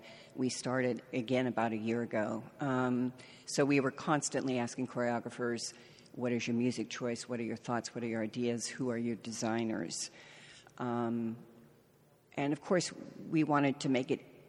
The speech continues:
an even bigger challenge for ourselves. So we decided to make it, uh,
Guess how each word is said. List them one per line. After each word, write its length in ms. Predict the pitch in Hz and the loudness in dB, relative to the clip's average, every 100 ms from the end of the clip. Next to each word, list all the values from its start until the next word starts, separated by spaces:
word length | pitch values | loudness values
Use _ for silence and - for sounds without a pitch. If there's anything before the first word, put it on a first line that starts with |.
| - - - | -20 -20 -4
an 180 | 143 131 | -2 0
even 320 | 170 151 139 | 0 2 2
bigger 260 | 131 165 175 | 4 4 4
challenge 460 | 151 135 123 131 - | 2 0 2 2 0
for 120 | 135 | 0
ourselves. 400 | 127 - 135 - | 0 2 0 2
So 220 | 156 135 | 4 6
we 320 | 135 151 151 - - - | 6 6 6 2 -8 -8
decided 580 | 151 - - 208 226 208 | -6 -2 4 6 6 4
to 100 | 185 | 4
make 240 | 170 160 | 4 6
it, 240 | 156 143 | 6 4
uh, 80 | - | 2